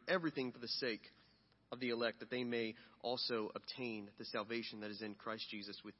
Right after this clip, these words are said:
eternal glory." What he's saying here is that war is hard.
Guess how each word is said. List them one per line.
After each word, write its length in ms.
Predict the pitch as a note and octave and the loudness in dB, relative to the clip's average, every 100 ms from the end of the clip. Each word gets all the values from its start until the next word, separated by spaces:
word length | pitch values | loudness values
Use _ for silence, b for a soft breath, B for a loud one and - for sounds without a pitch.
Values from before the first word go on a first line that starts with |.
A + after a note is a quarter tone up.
| - | -16
eternal 480 | - - A2 G2 G2 b b b | -12 -6 -6 -6 -10 b b b
glory." 380 | A#2 G#2 F#2+ F2 - _ _ b b b b b _ _ _ _ _ _ _ _ - | -4 -2 -2 -6 -14 _ _ b b b b b _ _ _ _ _ _ _ _ -2
What 140 | C#3 | 0
he's 140 | C3 - | 2 2
saying 220 | C3+ B2 | 0 0
here 180 | B2+ B2 | 0 0
is 80 | - | -2
that 120 | G#2 | -4
war 280 | A#2 B2+ A#2 | -2 0 0
is 100 | - | 0
hard. 340 | A2 F#2+ | 0 -2